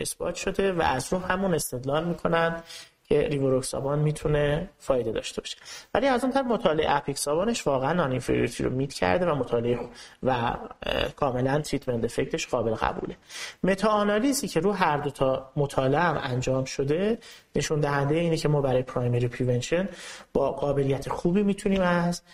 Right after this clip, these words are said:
دوآک‌ها استفاده بکنیم. اینجا گایدلاین با اینکه ما ده سال سابقهٔ استفاده از دو مولکولار تپارین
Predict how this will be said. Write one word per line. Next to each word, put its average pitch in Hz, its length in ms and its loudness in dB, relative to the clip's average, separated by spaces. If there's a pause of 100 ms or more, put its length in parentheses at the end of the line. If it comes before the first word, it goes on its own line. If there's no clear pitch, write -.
(260)
دوآک‌ها 131 400 0
استفاده - 580 -2
بکنیم. - 440 -6 (380)
اینجا 262 380 2
گایدلاین 214 600 2 (120)
با 156 80 2
اینکه 156 240 0
ما 185 300 2 (320)
ده 190 260 2
سال 196 300 0
سابقهٔ 139 1040 0
استفاده 143 640 0
از 135 300 -2
دو 139 140 0
مولکولار 135 520 2 (760)
تپارین 156 460 0